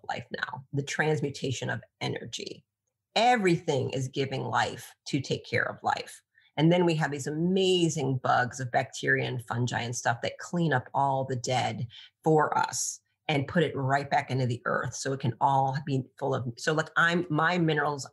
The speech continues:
my body's gonna have to go right back into the earth and replenish it so the cow can eat, the, the, the grass is, has good topsoil so the cow can eat it, so somebody else can eat the cow. And you know what I mean? So the,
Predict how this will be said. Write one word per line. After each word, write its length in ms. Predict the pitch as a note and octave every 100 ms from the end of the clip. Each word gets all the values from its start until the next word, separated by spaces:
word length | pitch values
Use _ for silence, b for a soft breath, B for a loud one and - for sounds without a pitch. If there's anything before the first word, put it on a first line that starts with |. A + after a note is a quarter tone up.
| -
my 400 | D3+ D3+ E3+ E3+
body's 320 | D#3 C3+ C3 C3+
gonna 140 | A#2+
have 80 | G#2+
to 80 | -
go 180 | -
right 260 | D#2+ A2 C3+
back 240 | C#3+ C3
into 160 | C3 C3
the 160 | A#2+ A#2+
earth 300 | A#2+ B2 B2+ -
and 160 | C3 C3
replenish 520 | C3+ - C#3 C#3 -
it 200 | - - B B
so 240 | - E3+ D3+
the 100 | C#3+
cow 400 | - D#3+ D3 C#3+
can 220 | - C#3+
eat, 180 | D3 D3
the, 80 |
the, 160 | D3+ D#3+ - -
the 80 |
grass 420 | C#3 D3 C#3+ C#3 -
is, 200 | C3+ - B B
has 180 | D3 C3+ C3
good 220 | D#3 -
topsoil 720 | - C#3+ C3+ - D3 C#3+ C#3+
so 120 | C#3
the 120 | C#3+ C#3+ -
cow 220 | C#3+ C#3+
can 200 | C#3+ D3
eat 140 | C3+ C#3
it, 80 |
so 100 | -
somebody 460 | D#3 F#3+ F3+ E3 -
else 240 | C#3 C#3 -
can 220 | - C#3
eat 120 | B2+
the 80 | C3
cow. 500 | - C3+ C3+ C3+ C#3+
And 100 | D3
you 80 | G3+
know 40 |
what 20 | G3+
I 40 |
mean? 120 | G3
So 140 | G3
the, 120 | F3